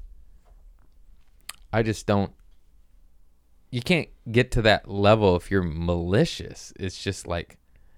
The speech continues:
uh, with that, I just don't understand it.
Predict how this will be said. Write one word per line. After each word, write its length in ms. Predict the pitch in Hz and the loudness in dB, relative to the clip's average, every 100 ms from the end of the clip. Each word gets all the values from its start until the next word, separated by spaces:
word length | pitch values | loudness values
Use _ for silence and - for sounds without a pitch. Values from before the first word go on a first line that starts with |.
| - - - - - - | -20 -20 -20 -20 -16 0
uh, 340 | 95 85 78 - | 4 4 2 -4
with 300 | - 101 90 | -2 0 0
that, 420 | 101 95 90 - - _ - - - _ - - - - | 2 2 2 -2 -18 _ -20 -20 -20 _ -20 -20 -20 -10
I 80 | 90 | -8
just 240 | 92 - | -8 -10
don't 200 | 98 92 | -8 -6
understand 800 | 85 80 78 - 85 82 82 85 | -6 -8 -12 -14 -12 -10 -10 -12
it. 160 | - | -16